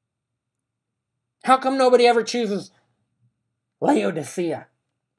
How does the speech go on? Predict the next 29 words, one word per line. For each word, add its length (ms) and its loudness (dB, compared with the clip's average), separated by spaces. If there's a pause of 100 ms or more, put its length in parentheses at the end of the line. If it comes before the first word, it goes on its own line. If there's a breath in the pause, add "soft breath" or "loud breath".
(180)
"You 260 4
who 120 6
are 120 6
lukewarm, 560 2
I'm 220 0
gonna 180 -2
vomit 400 0
you 160 -2
up." 280 -2 (420 soft breath)
When 180 2
if, 320 2
if 200 -8
we're 300 -8
really 420 -2
honest 460 -4
about 220 -6
the 80 -16
North 280 -2
American 600 -8 (160)
church, 540 -12 (1400)
if 140 -2
we 220 2
really, 600 6
really, 540 -6
really 460 -8
prayed 420 2
and 160 -4
seek 400 -8
God, 520 0